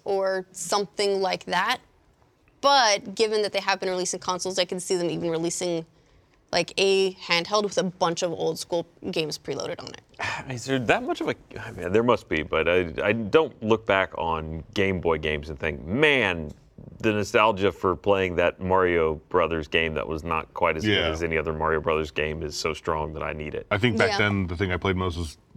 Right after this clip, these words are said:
Speaker 3: Pokemon, but
Speaker 2: It was the, literally the only reason to own one was because you were a desperate gamer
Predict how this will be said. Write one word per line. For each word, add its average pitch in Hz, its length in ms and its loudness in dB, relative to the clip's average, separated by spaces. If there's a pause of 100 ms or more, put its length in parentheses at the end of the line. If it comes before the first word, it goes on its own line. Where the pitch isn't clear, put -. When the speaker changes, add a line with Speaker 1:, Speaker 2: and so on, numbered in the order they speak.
Speaker 3:
Pokemon, 80 540 -4
but 78 200 -6 (460)
Speaker 2:
It 92 100 2
was 110 140 0
the, 135 260 6
literally 170 380 6
the 120 120 6
only 131 200 4
reason 110 340 2
to 104 140 0
own 98 320 2
one 87 240 4
was 80 160 0
because 90 500 0
you 87 100 -4
were 85 200 2
a 82 60 2
desperate 87 600 -2
gamer 80 500 0